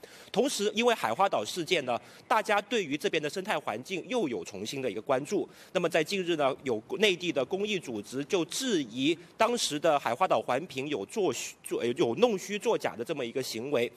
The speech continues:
那么主要的一个质疑点就是海花岛规划区下面究竟有没有珊瑚群？因为根据当时的报告啊，显示是海花，海花岛的规划区以北五点四公里发现了珊瑚群，但是呢，对这里有没有珊瑚群却只字不提。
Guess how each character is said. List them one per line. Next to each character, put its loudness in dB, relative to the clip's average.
那 -4
么 -2
主 -2
要 4
的 0
一 -2
个 0
质 -6
疑 -6
点 -2
就 -2
是 -2
海 2
花 0
岛 4
规 0
划 0
区 -8
下 0
面 -2
究 -2
竟 -6
有 -2
没 0
有 2
珊 0
瑚 -8
群？ -8
因 -4
为 2
根 0
据 -2
当 0
时 -4
的 0
报 4
告 2
啊， 0
显 0
示 -2
是 -2
海 -2
花， 0
海 2
花 2
岛 4
的 0
规 0
划 2
区 -6
以 -2
北 2
五 0
点 0
四 -4
公 -2
里 -6
发 0
现 -6
了 -4
珊 0
瑚 -6
群， -6
但 4
是 0
呢， 4
对 2
这 0
里 -2
有 0
没 -4
有 0
珊 -2
瑚 -8
群 -8
却 0
只 -4
字 -6
不 -6
提。 -6